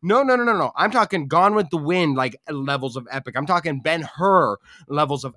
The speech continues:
epic, where there are just grandiose events happening that all have just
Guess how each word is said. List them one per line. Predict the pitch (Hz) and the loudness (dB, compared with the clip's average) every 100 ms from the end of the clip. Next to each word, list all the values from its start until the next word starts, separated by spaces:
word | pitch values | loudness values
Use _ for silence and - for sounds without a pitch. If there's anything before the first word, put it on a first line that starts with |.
| 143 | -10
epic, | 143 120 - | -10 -10 -8
where | 139 | -6
there | 143 175 | -2 0
are | 220 | -2
just | 175 160 113 117 | -2 -6 -8 -12
grandiose | 135 165 190 233 233 233 208 196 - | -4 -2 0 -2 -2 0 2 0 -2
events | 170 147 180 143 | -4 -2 -2 -4
happening | - 165 170 156 131 110 110 - _ | -2 0 0 -2 -4 -6 -10 -18 _
that | 143 151 - | -6 -6 0
all | 170 208 | 4 4
have | 185 170 156 139 | 2 0 0 0
just | 131 143 | -4 -8